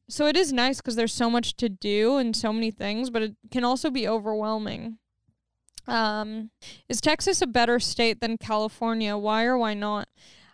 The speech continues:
I don't know. I don't know enough about Texas to say that. I'm sure both of them have their problems. Texas has a cool vibe to it, but, I mean, California is a big state, but Texas is so big that it's hard to even say if it's a better state because it feels like its own country.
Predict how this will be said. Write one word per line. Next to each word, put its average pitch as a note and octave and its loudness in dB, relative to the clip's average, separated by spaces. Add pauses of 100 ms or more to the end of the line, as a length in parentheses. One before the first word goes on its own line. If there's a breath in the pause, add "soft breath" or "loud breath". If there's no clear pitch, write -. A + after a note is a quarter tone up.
I D#4 2
don't G#4 4
know. G4 4
I A#3 2
don't E4+ 2
know E4+ 4
enough D4 0
about B3+ 2
Texas B3 -2
to A#3 -8
say B3+ 2
that. F#3+ 0
I'm A#3+ 0
sure D4+ 0
both A3+ -2
of A#3 -4
them A3 0
have G#3+ -2
their G#3+ -6
problems. A3 -2
Texas D#4+ -4
has F#4 2
a C4+ -2
cool B3+ 0
vibe G#3+ 2
to A3 -2
it, G3+ -4
but, A3 0 (1000 loud breath)
I C4 2
mean, C#4+ 0
California C#4+ 0
is C4+ -2
a C4 -4
big A3+ -4
state, A#3 -2
but G#3+ -12
Texas C4+ -4
is C4 0
so A3+ 0
big G#3+ -2
that A3 -4
it's G#3+ -8
hard A3+ -2
to B3+ -6
even A3+ -4
say G#3+ 0
if G#3+ -6
it's G#3+ -10
a A#3 -2
better G#3 -2
state A3 -4
because A#3 -6
it - -6
feels A3+ -2
like A3+ 0
its A3 -4
own G#3 -6
country. A3 -8